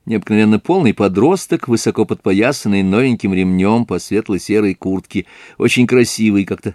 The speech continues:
по-персидски, его сын. После «Шишак» я тотчас вспомнил гоголевскую записную книжку. И вдруг яр среди ровной дороги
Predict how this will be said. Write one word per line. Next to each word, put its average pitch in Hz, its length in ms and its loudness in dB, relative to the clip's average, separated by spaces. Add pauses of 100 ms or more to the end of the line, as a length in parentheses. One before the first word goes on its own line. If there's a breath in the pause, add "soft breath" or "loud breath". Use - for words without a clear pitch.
по-персидски, 104 760 -10 (180)
его 92 220 -2
сын. 104 380 -8 (1600)
После 214 460 4
«Шишак» 196 800 0
я 175 200 0
тотчас - 680 -2
вспомнил 190 720 0
гоголевскую 175 800 0
записную 160 540 -4
книжку. 113 500 0 (920)
И 226 240 2
вдруг 180 520 0
яр 202 500 2
среди 156 460 -4
ровной 131 420 0
дороги 107 520 -2